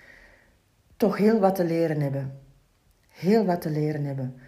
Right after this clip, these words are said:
Soms worden ze ook de glazen stolp generatie genoemd, omdat ze, eh,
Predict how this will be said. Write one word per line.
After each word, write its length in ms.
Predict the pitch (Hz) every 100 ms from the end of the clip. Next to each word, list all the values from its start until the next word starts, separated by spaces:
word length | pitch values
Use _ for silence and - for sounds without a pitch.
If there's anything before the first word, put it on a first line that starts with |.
| - - - - _ _
Soms 560 | - - 240 262 -
worden 260 | 208 208 202
ze 180 | 196 -
ook 360 | 214 214 -
de 80 | 170
glazen 380 | 185 185 175 156
stolp 640 | - 214 233 247 - - _ _ _ _ _
generatie 640 | - 226 208 202 208 226
genoemd, 480 | 208 202 226 247 - - - _ _ _ _ _ _ _ - _
omdat 440 | - 180 175 175 175
ze, 220 | 180 156
eh, 180 | -